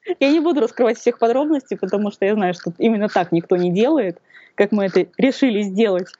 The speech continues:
Но когда мы решили это сделать, у нас просто трудоустраиваемость выпускниц возросла в два раза. За, за полторы недели. То есть сейчас за полторы недели устраиваются в проекты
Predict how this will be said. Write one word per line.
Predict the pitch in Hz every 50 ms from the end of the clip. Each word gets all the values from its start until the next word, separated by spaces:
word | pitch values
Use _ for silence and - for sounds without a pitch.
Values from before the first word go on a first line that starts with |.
| _ - - - 339 -
Но | 247 339
когда | 339 277 269 294 285
мы | 277 269
решили | 254 254 - 269 233 240
это | 233 214 226
сделать, | 208 190 233 294 311 294 - -
у | 196
нас | 202 240 262
просто | - - 214 226 - 202
трудоустраиваемость | - - 190 185 196 190 185 185 - - - 196 214 233 233 214 196 190 180 185 185 - - -
выпускниц | 185 - - 190 - _ 208 233 254 -
возросла | 208 185 175 180 175 175 - 190 185 208
в | 214 202
два | 165 170 175 175
раза. | 170 156 156 156 170 170 - _ _ _ _ _ _ _ _ _ _ _ _ _ _ _
За, | 226 - -
за | 220 214 233
полторы | - 226 226 226 233 226 247
недели. | 262 240 202 160 170 165 160 165 170 _ _ _ _
То | 190
есть | 196 196 -
сейчас | 233 220 285 285 349 359 320
за | 277
полторы | - - 208 202 - 214 220 220
недели | 220 214 208 190 226 247 277 285 247 - _ _
устраиваются | - _ - 233 240 240 233 202 175 175 175 170 - - 180
в | 175
проекты | _ - 208 196 214 247 330 370 - _ - 254 185 165